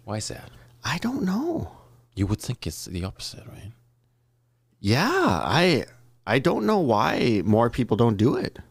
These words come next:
Speaker 1: Mm-hmm.
Speaker 2: I, I, you
Speaker 1: You
Speaker 2: know.
Speaker 1: can't go to school for it, right? Is that what it is, maybe? I don't know.
Speaker 2: Could be. I mean, it's, I mean, it's also a very secretive art.
Speaker 1: It's true.
Speaker 2: You know what I mean? Like, by its very nature, it has to be secretive, and it has to be,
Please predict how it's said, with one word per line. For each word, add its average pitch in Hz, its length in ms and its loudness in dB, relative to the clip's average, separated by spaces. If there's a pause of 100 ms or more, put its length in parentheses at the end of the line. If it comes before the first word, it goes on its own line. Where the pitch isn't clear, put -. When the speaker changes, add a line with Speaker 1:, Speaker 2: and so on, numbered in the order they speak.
(140)
Speaker 1:
Mm-hmm. 80 240 -12
Speaker 2:
I, 101 240 4
I, 107 360 4 (760)
you 104 120 0
Speaker 1:
You 95 60 4
Speaker 2:
know. 90 100 4
Speaker 1:
can't 107 160 2
go 107 120 -2
to 92 100 -8
school 107 340 -4
for - 260 -16
it, - 80 -20
right? 71 220 -14 (240)
Is 101 120 -10
that 107 200 -8
what 127 140 -8
it 127 60 -10
is, 123 180 -12
maybe? 147 360 -10 (1300)
I 104 60 -12
don't 85 320 -6
know. 76 60 -8
Speaker 2:
Could - 140 -16
be. 90 280 2
I 135 100 2
mean, 170 480 4
it's, - 320 -2 (260)
I 95 120 0
mean, 107 180 2
it's 107 140 -2
also 101 380 2
a 101 80 2
very 95 260 0
secretive 98 600 -2
art. 123 400 -2 (300)
Speaker 1:
It's - 220 -14
true. 82 200 -8
Speaker 2:
You 98 140 4
know 104 120 4
what 104 100 2
I 104 40 2
mean? 104 300 2
Like, 110 180 0
by 98 180 2
its 98 160 -2
very 101 260 2
nature, 92 420 0
it 76 120 0
has 90 440 -2
to 92 80 -6
be 92 160 -4
secretive, 85 760 -2
and 82 120 -4
it 78 100 -4
has 87 400 -4
to 87 100 -6
be, 85 360 -2